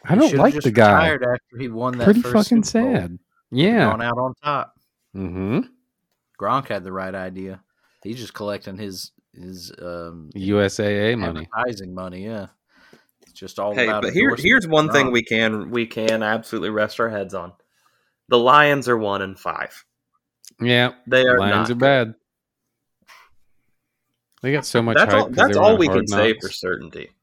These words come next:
Speaker 1: Mm-hmm.
Speaker 2: The Colts
Speaker 1: Mm-hmm.
Speaker 2: are also a bad football team.
Speaker 1: Matt
Speaker 2: They just
Speaker 1: Ryan got
Speaker 2: benched Matt
Speaker 1: benched.
Speaker 2: Ryan. <laughs> They benched him.
Speaker 1: Benched
Speaker 2: They didn't even,
Speaker 1: him. <laughs>
Speaker 2: they didn't even do the, um, like, g-, give him the veteran treatment where you just like, "Oh, yeah, he's hurt."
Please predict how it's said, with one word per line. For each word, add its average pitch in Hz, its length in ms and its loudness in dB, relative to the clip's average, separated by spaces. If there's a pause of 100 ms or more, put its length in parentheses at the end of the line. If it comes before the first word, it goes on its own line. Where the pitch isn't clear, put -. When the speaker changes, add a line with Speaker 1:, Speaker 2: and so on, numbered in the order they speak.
(380)
Speaker 1:
Mm-hmm. 107 420 -4
Speaker 2:
The 143 120 -12
Colts 123 400 -4
Speaker 1:
Mm-hmm. 127 100 -4
Speaker 2:
are 90 40 -6
also 98 540 -10
a 80 80 -16
bad 82 460 -16
football - 380 -16
team. 82 400 -20 (140)
Speaker 1:
Matt 170 320 0
Speaker 2:
They 143 80 -2
just 156 120 0
Speaker 1:
Ryan 143 240 0
got 120 180 4 (120)
Speaker 2:
benched 113 40 0
Matt 104 180 4
Speaker 1:
benched. 127 200 -4
Speaker 2:
Ryan. 180 440 -4 (100)
<laughs> 180 120 -14
They 143 120 -4
benched 208 440 -4
him. 208 40 0
Speaker 1:
Benched 202 460 8
Speaker 2:
They - 60 0
didn't 165 40 0
even, 160 200 6
Speaker 1:
him. 151 60 8 (340)
<laughs> - 340 -20
Speaker 2:
they 160 100 4
didn't 226 140 -2
even 180 320 -4
do 160 260 0
the, 139 400 -4
um, 107 480 -2
like, 110 300 -4 (180)
g-, 95 160 -6 (220)
give 139 180 -2
him 131 120 -4
the 117 60 -4
veteran 117 520 -4
treatment 113 500 -10
where 117 120 -4
you 110 180 -8
just 110 180 -10
like, 98 160 -10
"Oh, 110 220 -2
yeah, 113 200 -10
he's 135 220 -8
hurt." 113 320 -10